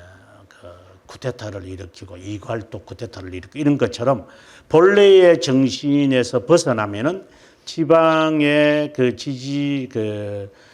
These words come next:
지지를 가진 사람들이 이 반란을 일으키는 것처럼 이 영성파도 공동으로 재산, 우리는 공-,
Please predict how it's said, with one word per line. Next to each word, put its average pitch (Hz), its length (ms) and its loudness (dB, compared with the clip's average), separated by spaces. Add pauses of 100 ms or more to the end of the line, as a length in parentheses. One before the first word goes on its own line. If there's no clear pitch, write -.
(280)
지지를 123 1300 -2
가진 113 360 -6
사람들이 98 640 -10
이 104 100 -12
반란을 131 580 -2
일으키는 104 440 -10
것처럼 123 420 -10 (380)
이 117 260 -6 (120)
영성파도 123 1200 -2 (640)
공동으로 208 580 4
재산, 202 380 -4
우리는 240 380 4
공-, 156 360 -2